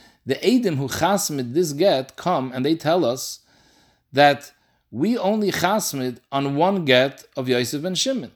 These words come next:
And it's this couple, this Yosef Ben Shimon, this is the one who we chasmid for. So Mamela,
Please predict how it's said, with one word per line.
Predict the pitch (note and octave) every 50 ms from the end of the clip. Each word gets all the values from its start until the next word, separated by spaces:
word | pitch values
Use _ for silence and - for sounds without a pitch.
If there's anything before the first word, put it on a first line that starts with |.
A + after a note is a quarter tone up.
| _ _
And | C#3+ C#3 C#3+
it's | C#3+ A#2 A#2+
this | B2+ F3 G3 F3+ -
couple, | - - G#3+ B3+ A#3 - - C3
this | C#3 G#3 A3 -
Yosef | D#3+ E3 F3 F3 D#3+ - E3
Ben | F3+ F3+
Shimon, | - - A#3 G#3 D#3
this | E3+ G3+ E3
is | E3 C3+
the | C3+
one | C3+ C#3 C#3 C#3
who |
we | D3 D#3
chasmid | D3 - F3+ F#3+ F#3+ - - C3+ A#2
for. | - G#2+ G#2 G2+
So | - - A#2+
Mamela, | B2+ C3+ D3+ G3 G3 D3 B2+ B2+ B2+